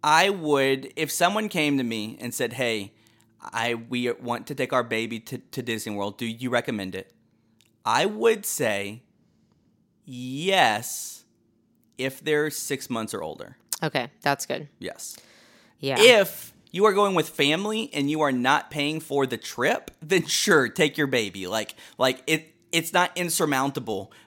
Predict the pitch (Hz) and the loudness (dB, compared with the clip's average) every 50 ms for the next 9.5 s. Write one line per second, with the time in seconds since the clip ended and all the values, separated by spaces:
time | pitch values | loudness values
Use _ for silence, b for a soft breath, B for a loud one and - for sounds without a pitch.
0 | b - 127 131 127 - - 139 135 135 - 135 147 156 156 156 147 139 135 - | b 0 2 2 2 0 -2 -4 -4 -2 0 2 2 2 4 2 2 0 -2 -8
1 | - 127 139 127 104 101 - - 110 113 120 - - - 143 139 135 123 123 131 | -6 -4 -2 -2 -2 -4 -6 -6 -4 -4 -6 -6 -6 -4 -2 -2 0 0 0 0
2 | 151 175 190 190 - - 127 123 135 135 131 123 123 123 - - - 123 123 120 | -2 -2 -6 -8 -10 -12 -6 -2 -2 0 0 0 -2 -4 -6 -4 -2 -2 0 -2
3 | 120 117 117 120 - - 117 120 117 - 127 117 110 - - - 117 107 107 101 | -2 -2 -4 -4 -4 -2 -4 -4 -4 -4 -6 -8 -8 -8 -8 -6 -6 -6 -4 -4
4 | 110 107 107 98 71 80 101 104 - - 95 - - - - - - - - _ | -2 -2 -2 -2 -2 -4 -6 -10 -10 -12 -14 -14 -14 -14 -12 -12 -14 -14 -16 _
5 | _ _ _ _ - - _ - - 185 185 180 - 226 247 269 254 302 302 - | _ _ _ _ -8 -8 _ 4 6 6 6 6 6 4 4 4 4 4 4 4
6 | - - 254 220 185 170 - 147 135 120 120 120 - - - - 151 143 143 143 | 4 4 4 4 4 2 0 2 2 2 2 0 -2 -4 -4 -2 -2 -2 -2 0
7 | 143 147 143 143 143 143 143 143 143 143 139 - - 143 143 143 135 127 123 117 | 2 2 2 4 4 4 4 4 2 2 2 0 0 0 2 4 4 4 4 4
8 | 151 147 143 147 139 104 104 104 110 127 b b b b b b b b - 147 | 4 4 4 4 2 0 -2 -4 -6 -8 b b b b b b b b 2 4
9 | 143 135 131 131 127 127 123 123 127 | 6 6 6 6 6 4 4 2 0